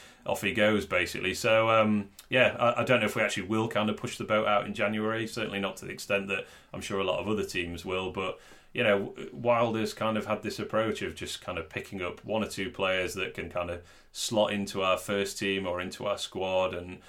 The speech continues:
you know, maybe aren't particularly heralded or big names or anything like that, and most of them turn out to be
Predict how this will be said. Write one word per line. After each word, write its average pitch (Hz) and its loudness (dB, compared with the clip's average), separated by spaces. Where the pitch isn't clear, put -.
you - -6
know, 95 0
maybe 101 2
aren't 101 4
particularly 92 -2
heralded 98 2
or 87 0
big 87 -4
names 92 -2
or 92 -2
anything 92 -4
like 92 -2
that, 92 0
and 95 -8
most 104 0
of 90 -12
them 87 -8
turn 90 -2
out 87 -4
to - -12
be 87 -4